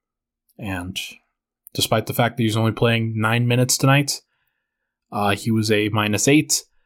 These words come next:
Bones Hyland in his fourteen minutes was a minus twenty-one. P J Dozier,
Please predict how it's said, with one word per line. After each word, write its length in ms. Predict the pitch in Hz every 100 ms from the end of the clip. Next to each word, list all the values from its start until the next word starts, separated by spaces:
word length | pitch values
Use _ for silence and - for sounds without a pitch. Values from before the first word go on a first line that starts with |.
| _ _ _ _ _
Bones 240 | 113 117 113
Hyland 340 | 120 117 117
in 80 | 101
his 180 | 123 -
fourteen 540 | - 131 131 - 135
minutes 260 | 139 143 -
was 120 | 113
a 80 | 104
minus 420 | 104 117 120 -
twenty-one. 580 | - 117 110 123 139 135
P 140 | 120
J 160 | 117 117
Dozier, 520 | 120 123 120 117